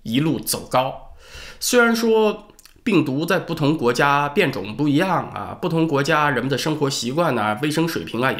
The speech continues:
都不一样，但是呢，还是得认真考虑疫苗的效力啊，这是一个问题。截止到目前，中国产的科兴和国药两款新冠疫苗，其实在世卫组织那边还没有通过评估呢啊，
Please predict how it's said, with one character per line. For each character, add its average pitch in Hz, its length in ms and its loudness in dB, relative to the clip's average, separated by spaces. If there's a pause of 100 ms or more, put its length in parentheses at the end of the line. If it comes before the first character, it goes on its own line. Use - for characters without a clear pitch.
都 131 120 -2
不 123 160 -2
一 110 80 -2
样， 151 200 0 (340)
但 131 140 2
是 120 160 -4
呢， 98 220 -6 (100)
还 107 260 -4
是 123 140 0
得 104 100 -6
认 117 240 -2
真 120 160 -2
考 - 260 -6
虑 - 240 -4
疫 147 200 -2
苗 110 200 -4
的 117 80 -2
效 117 420 2
力 107 200 -8 (240)
啊， 95 100 -16
这 123 160 -2
是 107 140 -4
一 110 140 -6
个 117 100 -2
问 113 140 -4
题。 - 200 -12 (460)
截 165 180 4
止 214 140 2
到 180 100 4
目 175 160 2
前， 127 360 0
中 208 180 4
国 143 140 4
产 87 280 -6
的 104 280 -4 (240)
科 208 200 6
兴 202 400 0
和 123 420 2
国 120 300 2
药 208 240 2 (120)
两 123 280 2
款 - 520 -6
新 143 200 2
冠 123 220 2
疫 120 60 -2
苗， 92 260 -4
其 - 180 2
实 165 160 0
在 156 140 2
世 175 220 -2
卫 165 120 2
组 - 240 -8
织 120 120 -6
那 120 120 -2
边 107 240 -4 (140)
还 139 160 2
没 139 200 4
有 98 140 0
通 147 200 0
过 147 120 0
评 - 220 -4
估 147 160 2
呢 135 100 4
啊， 78 220 -8